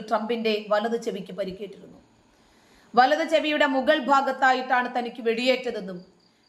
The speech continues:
വെടിയൊച്ച കേട്ടപ്പോൾ തന്നെ എന്തോ കുഴപ്പമുണ്ടെന്ന് മനസ്സിലായെന്നും ട്രംപ് അമേരിക്കൻ സമൂഹ മാധ്യമമായ ട്രൂത്ത് സോഷ്യലിസ്റ്റിനോട് പറഞ്ഞിരുന്നു. ഇത് ഒരു അമേരിക്കയുടെ മാത്രം കാര്യമല്ല. ഒരാൾ മറ്റൊരാളെ കൊല്ലുക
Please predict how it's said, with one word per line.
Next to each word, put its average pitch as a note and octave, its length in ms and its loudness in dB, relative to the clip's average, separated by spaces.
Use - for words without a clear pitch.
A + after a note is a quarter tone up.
വെടിയൊച്ച C4 420 2
കേട്ടപ്പോൾ C4+ 500 0
തന്നെ B3+ 200 0
എന്തോ A#3 160 -2
കുഴപ്പമുണ്ടെന്ന് A#3 720 -2
മനസ്സിലായെന്നും G#3+ 680 -2
ട്രംപ് G#3+ 260 -2
അമേരിക്കൻ G#3+ 360 -8
സമൂഹ A3 300 -8
മാധ്യമമായ G3 580 -6
ട്രൂത്ത് A3+ 400 -6
സോഷ്യലിസ്റ്റിനോട് F#3+ 720 -10
പറഞ്ഞിരുന്നു. - 400 -16
ഇത് D#4 160 6
ഒരു G3 120 -4
അമേരിക്കയുടെ B3+ 640 2
മാത്രം A#3+ 300 0
കാര്യമല്ല. C4 440 4
ഒരാൾ E4 280 6
മറ്റൊരാളെ E4 580 4
കൊല്ലുക C#4+ 360 0